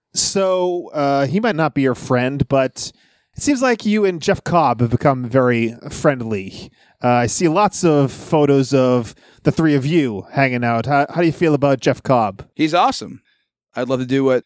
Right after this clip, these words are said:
Speaker 2: Michael Elgin couldn't do, and that's put Jeff over right now.
Speaker 1: Oh.
Speaker 2: Uh,
Speaker 1: <laughs> Oh, my goodness.
Speaker 2: <laughs> Jeff, Jeff is awesome, uh, and he's legit. He's, uh, a, a former Olympic wrestler.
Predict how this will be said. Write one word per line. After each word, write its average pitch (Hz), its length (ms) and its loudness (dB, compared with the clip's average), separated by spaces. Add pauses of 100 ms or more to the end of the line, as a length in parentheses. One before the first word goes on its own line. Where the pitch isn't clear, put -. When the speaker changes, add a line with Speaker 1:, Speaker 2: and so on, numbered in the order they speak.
Speaker 2:
Michael 147 280 -2
Elgin 151 260 0
couldn't 240 280 0
do, 170 200 2
and 165 80 0
that's 156 140 -6
put 160 180 -2
Jeff 139 240 -4
over 156 260 2
right 110 200 -2
now. 117 220 -8 (440)
Speaker 1:
Oh. 233 60 2
Speaker 2:
Uh, 127 540 0 (200)
Speaker 1:
<laughs> 160 220 -16
Oh, 151 120 2
my 139 140 2
goodness. 185 560 0
Speaker 2:
<laughs> 196 80 0
Jeff, 202 420 -2 (760)
Jeff 208 320 0
is 196 320 0
awesome, 127 680 -2 (260)
uh, 120 400 -2
and 135 140 -2
he's 156 160 0
legit. 127 560 -2
He's, 117 420 -8
uh, 113 680 -6
a, 101 160 -8
a - 60 -8
former 147 260 2
Olympic 131 240 2
wrestler. 131 500 -2